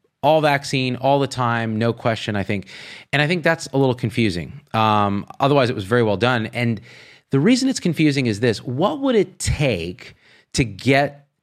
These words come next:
me to take a new coronavirus vaccine or give it to my family and kids?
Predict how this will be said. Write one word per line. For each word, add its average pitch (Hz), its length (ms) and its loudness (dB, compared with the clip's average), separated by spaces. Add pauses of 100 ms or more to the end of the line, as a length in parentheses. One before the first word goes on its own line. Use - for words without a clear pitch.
(200)
me 117 800 0 (840)
to 156 480 2 (640)
take - 840 -2 (160)
a 135 160 0
new 147 640 2 (480)
coronavirus 113 880 2
vaccine 98 640 -2
or 98 140 -2
give 87 280 0
it 123 120 -6
to - 100 -8
my 110 120 0
family 92 420 -2
and 80 160 -6
kids? - 480 -10